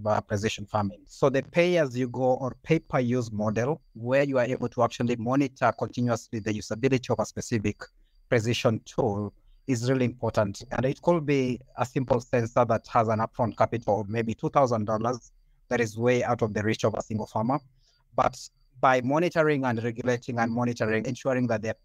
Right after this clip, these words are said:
paying for the moment they're using it, you are able to distribute the payment of that amount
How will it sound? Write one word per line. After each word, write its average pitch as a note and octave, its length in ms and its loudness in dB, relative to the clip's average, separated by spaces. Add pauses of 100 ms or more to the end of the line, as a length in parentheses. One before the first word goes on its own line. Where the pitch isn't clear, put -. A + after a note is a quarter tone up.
paying C#3 340 -2 (440)
for C#3 80 4
the A#2+ 140 -2 (140)
moment C#3+ 320 2
they're A#2 100 2
using A2+ 440 0
it, - 180 -2
you B2 160 0
are A2 60 2
able B2 240 -2
to - 120 -10
distribute A2+ 440 -4
the A2 80 -2
payment A2+ 340 -2
of G2+ 140 -6
that G#2 240 2
amount A2+ 500 0